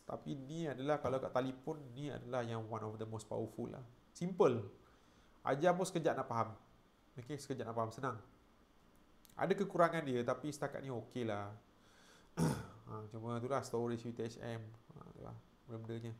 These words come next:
Okey. So, ini adalah Google Classroom. Ha, ni, ha, Google Form. Okey, mudah digunakan. Betul. Kat mana-mana kita boleh buat, telefon boleh, apa boleh. Fleksibel,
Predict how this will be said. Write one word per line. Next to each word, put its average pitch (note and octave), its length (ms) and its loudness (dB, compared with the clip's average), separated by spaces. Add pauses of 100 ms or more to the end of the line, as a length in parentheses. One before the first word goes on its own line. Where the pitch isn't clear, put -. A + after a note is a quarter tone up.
Okey. C#3+ 240 -2 (1500)
So, C3+ 240 2
ini C#3+ 240 2
adalah C#3 320 4 (160)
Google A2 160 -6
Classroom. G#2+ 480 -4 (720)
Ha, G#2+ 160 0
ni, F3 240 2 (960)
ha, A2+ 480 2 (400)
Google F3 320 8
Form. A#2 480 6 (320)
Okey, D3+ 240 2
mudah B2+ 480 6 (400)
digunakan. B2 640 2 (400)
Betul. C3 640 4 (640)
Kat - 160 -2
mana-mana A#2+ 320 2
kita A#2 160 2
boleh A2+ 160 4
buat, A2 320 4
telefon A2 400 0
boleh, G#2+ 240 0
apa G#2 160 -4
boleh. A#2+ 480 0
Fleksibel, C3 640 8